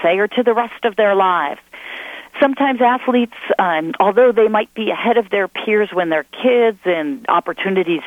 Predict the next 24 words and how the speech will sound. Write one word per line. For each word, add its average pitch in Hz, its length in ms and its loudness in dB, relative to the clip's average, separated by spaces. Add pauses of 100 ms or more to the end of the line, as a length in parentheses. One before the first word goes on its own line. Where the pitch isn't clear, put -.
to - 80 -8
travel 190 720 2
and 143 100 -2
compete 175 440 -4
and 156 100 -8
do 175 160 2
exciting 170 640 -2
things, 196 340 0 (220)
as 269 220 0
they 359 100 0
get 320 160 2
older 214 580 2 (460)
and 233 160 0
other 277 320 2
students 233 380 0
explore 196 440 0
careers 220 800 2
and 285 140 0
have 175 320 -2
lots 175 300 0
of 190 100 -6
time 196 540 -2
to 165 80 -6
do 202 480 0